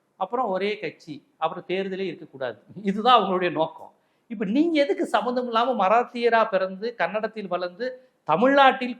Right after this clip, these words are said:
க-, நல்லா சம்பாதித்து, நல்ல கொடிகட்டி பறக்கின்ற நீங்கள் ஒற்றை கலாச்சாரத்தை பத்தி பேசலாமா?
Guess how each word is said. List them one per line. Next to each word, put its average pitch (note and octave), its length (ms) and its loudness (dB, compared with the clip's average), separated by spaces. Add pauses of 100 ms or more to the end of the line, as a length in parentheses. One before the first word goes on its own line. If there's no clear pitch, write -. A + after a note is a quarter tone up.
க-, F#3 160 0
நல்லா F#3 360 2
சம்பாதித்து, G3+ 760 -4
நல்ல F#3 220 -2
கொடிகட்டி G#3 480 -8
பறக்கின்ற F3+ 460 -6
நீங்கள் D3+ 380 -12 (460)
ஒற்றை B3+ 300 -6
கலாச்சாரத்தை A3 500 -6
பத்தி G3 180 -12
பேசலாமா? F3+ 520 -6